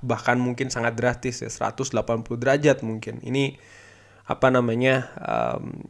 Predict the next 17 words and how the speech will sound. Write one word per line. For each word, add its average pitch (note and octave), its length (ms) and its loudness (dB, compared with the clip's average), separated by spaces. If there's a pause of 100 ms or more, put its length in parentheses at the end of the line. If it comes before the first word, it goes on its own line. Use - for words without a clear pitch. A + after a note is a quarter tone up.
ya, A2+ 160 2
ngobrol A#2 400 4
ringan, B2+ 560 0
eh, - 560 -14
amatiran A#2 480 0
ala A2+ 160 -2
gua A2 480 -2
aja A#2+ 240 2
ya, G#2+ 160 2
gimana A#2 400 0
gua B2 240 4
melihat A#2+ 320 2
sekarang A2+ 320 0
ini B2 160 -2
seorang B2 320 2
Harry A#2 240 2
Maguire. A#2+ 560 2